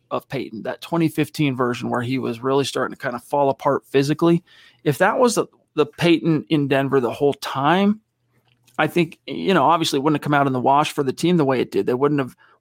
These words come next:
won four straight titles with Peyton. They wouldn't have made it to two different Super Bowls if that was him, 'cause they didn't have that defense the whole time. But nevertheless,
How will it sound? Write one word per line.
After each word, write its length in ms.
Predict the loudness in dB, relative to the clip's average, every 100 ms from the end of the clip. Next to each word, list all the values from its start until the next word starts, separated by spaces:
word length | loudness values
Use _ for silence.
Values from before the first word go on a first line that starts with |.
| -4
won 300 | 2 2 2
four 280 | 0 0 0
straight 320 | -2 -2 0
titles 380 | 0 0 0 -6
with 160 | -8
Peyton. 260 | -6 -4 -4
They 80 | -4
wouldn't 300 | -2 -2 0
have 60 |
made 200 | 0 0
it 80 | -2
to 100 | -6
two 200 | -6 -4
different 260 | -4 -6 -6
Super 240 | -6 -4
Bowls 240 | -2 -2
if 120 | -4 0
that 260 | 0 -2
was 120 | -8
him, 160 | -8 -8
'cause 140 | -4
they 100 | 0
didn't 180 | 0 2
have 200 | 2 2
that 220 | 0 -2 -4
defense 480 | -6 -4 -8 -8
the 80 | -8
whole 220 | -4 -4
time. 500 | -4 0 0 0 -4 -8 -20 -20 _ -8
But 80 | 0
nevertheless, 640 | 2 2 2 4 2 0